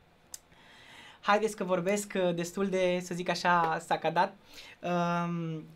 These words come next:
însă mă bucur foarte mult că, um, sunteți foarte atenți, sunt sigur.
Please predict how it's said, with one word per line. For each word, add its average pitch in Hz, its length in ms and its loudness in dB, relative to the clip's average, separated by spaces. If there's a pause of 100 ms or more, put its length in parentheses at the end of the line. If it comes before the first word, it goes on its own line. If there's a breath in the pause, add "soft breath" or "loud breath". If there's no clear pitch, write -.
(140)
însă 202 340 0
mă 185 80 0
bucur 202 240 -2
foarte - 380 2
mult 175 260 -4
că, 156 420 -2
um, 143 340 -10 (1700)
sunteți 185 500 -6
foarte 180 280 0
atenți, 165 440 -6
sunt - 160 -6
sigur. 151 400 -4